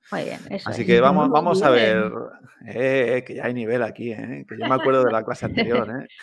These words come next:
Speaker 2: <laughs> Vale, pues Ana, cuando quieras, ¿eh? La primera frase, ¿la puedes repetir? Eh, "Moichi do onegai shimasu".
Speaker 1: Eh, muy bien.
Speaker 3: Uh.
Speaker 1: Ay. <laughs> Em, sengetsu,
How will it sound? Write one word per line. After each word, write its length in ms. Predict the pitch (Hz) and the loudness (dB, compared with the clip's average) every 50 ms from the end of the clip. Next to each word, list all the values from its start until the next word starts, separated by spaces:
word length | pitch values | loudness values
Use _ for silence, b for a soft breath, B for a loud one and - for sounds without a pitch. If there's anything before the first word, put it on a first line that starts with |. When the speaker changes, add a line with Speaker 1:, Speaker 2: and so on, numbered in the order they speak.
| B B | B B
Speaker 2:
<laughs> 760 | 143 135 - _ - - 104 139 220 240 226 226 214 196 170 - | -10 -10 -12 _ -16 -14 -12 -8 -8 -8 -8 -8 -10 -8 -2 2
Vale, 160 | 165 180 175 | 4 4 4
pues 120 | - - 202 | 4 4 2
Ana, 180 | 220 208 196 | 2 4 4
cuando 200 | 190 170 165 160 | 2 2 0 0
quieras, 420 | 160 247 226 151 120 113 - - - 143 | 0 2 2 2 2 0 -4 -10 -12 -10
¿eh? 100 | 196 - | -8 -4
La 120 | - 151 | -4 -4
primera 320 | - 143 143 196 240 226 196 | -4 -4 -6 -4 -6 -6 -6
frase, 260 | - 123 117 - 113 | -6 -8 -10 -10 -10
¿la 80 | 110 - | -10 -6
puedes 220 | - 175 180 160 | -4 -4 -4 -4
repetir? 420 | 165 156 147 139 - 240 269 269 226 _ _ - | -6 -8 -8 -8 -8 -8 -10 -10 -12 _ _ -8
Eh, 220 | 135 127 123 127 - 151 | -4 -2 -2 -2 -4 -4
"Moichi 960 | 127 143 180 226 247 226 196 - - - 170 160 156 147 139 135 135 - - _ _ | -4 -2 -2 -2 -2 -4 -4 -6 -8 -8 -6 -4 -4 -2 -4 -4 -6 -10 -14 _ _
do 560 | - 135 143 147 139 127 117 113 113 - - - - | -4 0 0 2 2 2 0 -2 -4 -6 -10 -12 -14
onegai 300 | 104 117 113 113 117 113 | -12 -12 -10 -10 -10 -12
shimasu". 600 | - - 107 110 104 101 - - - - - 214 | -12 -14 -12 -12 -12 -12 -14 -18 -20 -14 -8 -6
Speaker 1:
Eh, 360 | 226 247 254 262 254 247 233 220 | -2 0 0 0 0 0 0 -2
muy 140 | 214 220 220 | -2 -4 -4
bien. 460 | 202 214 220 226 226 214 196 180 190 | -2 -2 0 0 0 0 -2 -2 -2
Speaker 3:
Uh. 320 | 208 254 320 370 392 381 370 - | -2 -2 0 0 0 0 0 0
Speaker 1:
Ay. 340 | - 226 - - 285 262 | 0 0 0 0 0 0
<laughs> 640 | 254 - - - - 254 190 - - 220 - - _ B 220 B B B B B B B B B B B B B B _ _ - - - | -2 -2 -4 -4 -10 -12 -8 -4 -4 -6 -6 -6 _ B -18 B B B B B B B B B B B B B B _ _ -12 -4 0
Em, 840 | 233 233 226 226 226 226 220 214 214 208 208 202 202 196 196 190 - - _ _ _ _ _ _ _ _ | 2 2 4 4 4 4 2 2 0 -2 -4 -4 -6 -6 -8 -10 -12 -14 _ _ _ _ _ _ _ _
sengetsu, 920 | - - - - 311 339 370 381 339 262 214 202 208 190 160 - - 359 | -20 -6 2 4 6 6 6 4 0 2 4 4 4 4 0 -6 -2 2